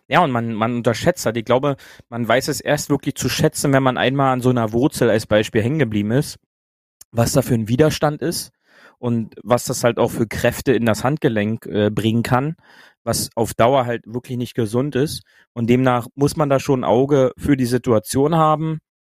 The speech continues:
ähm, und, und gucken, wie, wie ist die ganze Spielsituation jetzt auch einzuschätzen und, und dahingehend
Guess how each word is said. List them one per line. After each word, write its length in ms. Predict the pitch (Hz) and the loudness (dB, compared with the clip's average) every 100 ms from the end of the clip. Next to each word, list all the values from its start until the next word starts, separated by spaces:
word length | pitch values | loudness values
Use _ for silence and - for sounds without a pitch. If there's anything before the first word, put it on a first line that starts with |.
| _ _ | _ _
ähm, 540 | 113 117 120 120 107 - | -4 -2 0 -2 -4 -4
und, 380 | - 120 117 - | 0 2 0 0
und 180 | 117 - | -2 2
gucken, 500 | 143 - 143 139 139 _ _ _ _ | -2 0 -2 -2 -4 _ _ _ _
wie, 480 | 110 120 131 127 - | 0 4 4 4 0
wie 240 | 117 127 | 2 2
ist 180 | 127 - | 2 0
die 60 | 120 | 4
ganze 300 | 117 117 120 | 4 2 -8
Spielsituation 800 | - 131 123 123 120 - 127 117 | -2 0 0 0 -2 0 -2 -2
jetzt 160 | 110 | 0
auch 100 | 107 | 0
einzuschätzen 720 | 92 113 - - 95 - - | 0 -2 -4 -2 -2 -2 -4
und, 240 | 95 98 92 | -2 -2 -2
und 160 | 92 | 2
dahingehend 800 | 95 110 113 110 110 107 107 104 | 4 2 0 -6 -4 -2 -2 -6